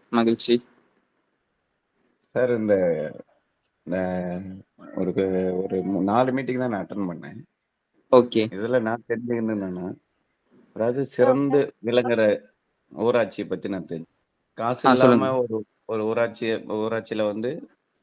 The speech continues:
Speaker 2: தலைவராவும் நிக்கலாம் அப்படின்றது தெரிஞ்சுக்கணும். So ஊராட்சி தலைவரா
Speaker 1: ஓகே.
Speaker 2: தேர்ந்தெடுக்கப்பட்ட பிறகு பாத்தீங்கன்னா, மக்களுக்கு, அதாவது மக்களோட நம்ம எப்படி தொடர்புல இருக்கணும்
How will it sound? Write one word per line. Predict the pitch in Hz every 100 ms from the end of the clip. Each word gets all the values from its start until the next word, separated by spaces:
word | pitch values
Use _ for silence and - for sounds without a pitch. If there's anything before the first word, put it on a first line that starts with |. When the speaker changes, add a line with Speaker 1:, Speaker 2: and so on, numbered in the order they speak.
| -
Speaker 2:
தலைவராவும் | 110 107 113 110 113 104
நிக்கலாம் | - 101 101
அப்படின்றது | 90 87 85 -
தெரிஞ்சுக்கணும். | 90 85 80 87 180 - _ _ - - _ _
So | - 107
ஊராட்சி | 110 135 135 -
தலைவரா | 127 131 131 127
Speaker 1:
ஓகே. |
Speaker 2:
தேர்ந்தெடுக்கப்பட்ட | 120 117 117 107 101 95 104
பிறகு | 107 110
பாத்தீங்கன்னா, | 101 98 92 92 101 123 - _
மக்களுக்கு, | 107 110 110 135 127 123 123 -
அதாவது | 104 117 110
மக்களோட | 104 143 147 143
நம்ம | 135 120
எப்படி | 110 107 117 -
தொடர்புல | 113 107 101 98
இருக்கணும் | 92 - 95 95